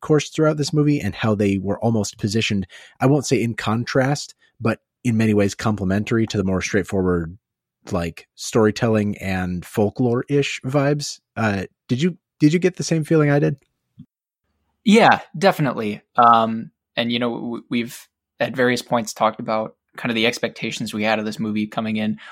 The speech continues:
Speaker 2: or maybe rather our lack of expectations. And with this being, you know, I, again, going back to, like, the, the four K release trailer that the Trylon showed, I, I think, uh, on one of the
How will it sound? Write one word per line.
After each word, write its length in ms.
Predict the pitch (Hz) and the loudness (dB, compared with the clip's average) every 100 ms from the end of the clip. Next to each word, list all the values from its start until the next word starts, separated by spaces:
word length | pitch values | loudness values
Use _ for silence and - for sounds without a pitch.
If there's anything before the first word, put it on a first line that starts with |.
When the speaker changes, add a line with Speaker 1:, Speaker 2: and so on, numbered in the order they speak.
| - | -8
Speaker 2:
or 240 | 107 104 104 | -6 -4 -4
maybe 220 | 113 104 | -2 0
rather 260 | 104 104 104 | 2 2 2
our 120 | 101 | 0
lack 240 | 101 104 | -2 -4
of 100 | 107 | -4
expectations. 920 | 104 104 107 107 110 104 110 104 101 - | -8 -6 -8 -6 -6 -6 -4 -6 -6 -6
And 160 | 107 110 | -6 -4
with 140 | 110 | -2
this 140 | 170 156 | 0 0
being, 560 | - 135 131 123 120 - - - - - _ - - - | 2 2 4 2 -2 -8 -20 -20 -20 -20 _ -12 -12 -10
you 100 | - | -2
know, 100 | 123 | 0
I, 340 | 117 113 120 - | 2 2 0 -2
again, 400 | 110 107 104 104 | -4 0 0 0
going 220 | 113 123 | 2 2
back 220 | 117 110 - | 4 2 0
to, 220 | 107 95 _ | -8 -10 _
like, 220 | 110 104 | -10 -8
the, 260 | - 101 87 - | -8 -6 -8 -8
the 160 | 123 131 | -10 -10
four 280 | - 127 120 | -2 0 0
K 200 | 120 113 | 0 -6
release 360 | 110 113 107 - | -4 -4 -6 -8
trailer 320 | - 107 107 | -6 -4 -2
that 180 | 104 104 | -4 -8
the 80 | 107 | -8
Trylon 500 | - 107 101 98 104 | -2 0 0 -2 -4
showed, 320 | - 107 - - | -2 -2 -4 -6
I, 400 | 110 107 107 107 _ - _ _ _ _ 123 | -2 0 -2 -6 _ -20 _ _ _ _ -6
I 60 | |
think, 260 | 123 143 - | -2 -2 0
uh, 220 | 135 107 - - - | 0 2 0 -6 -4
on 340 | 107 107 107 _ _ - _ | -2 -2 -4 _ _ -20 _
one 220 | - 135 | 0 0
of 100 | 131 | 2
the 160 | 120 | -2